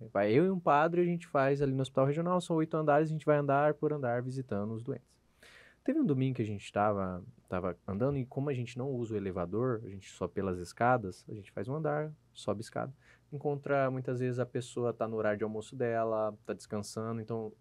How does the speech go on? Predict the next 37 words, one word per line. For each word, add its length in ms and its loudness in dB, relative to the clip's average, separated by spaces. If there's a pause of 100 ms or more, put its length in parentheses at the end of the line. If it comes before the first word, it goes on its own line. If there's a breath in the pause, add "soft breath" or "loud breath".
(100)
é, 160 -12
os 180 -8
profissionais, 640 -6
né? 100 -4
Então 220 -8
eles 120 -12
tão 120 -12
encostadinho 480 -10
num 80 -14
canto, 480 -6
tão 160 -6
numa 180 -4
cadeira, 720 0 (520 soft breath)
e 140 -6
sempre 340 -10
mexendo 280 -8
no 60 -14
celular, 340 -6
né? 100 -12 (760 soft breath)
Aí 100 0
eu 40 -2
falei 180 2
pra 160 8
ele, 380 8 (140)
assim, 260 -2
bobeira, 340 4
conversando, 520 -2
falei, 200 -8 (480)
"Todo 220 4
mundo 300 0
tá 160 2
no 80 0
celular, 340 4
né? 160 -2
O 100 -2
que 160 -6
que, 380 -4